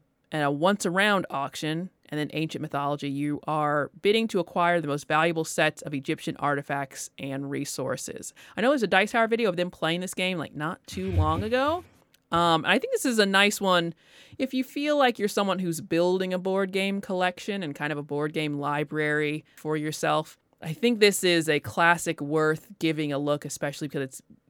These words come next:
gotten this new modernized edition.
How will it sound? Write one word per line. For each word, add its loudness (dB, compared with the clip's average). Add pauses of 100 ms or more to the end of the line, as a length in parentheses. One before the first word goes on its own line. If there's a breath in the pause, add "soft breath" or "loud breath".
gotten -6
this -6
new -4 (240)
modernized -6
edition. -14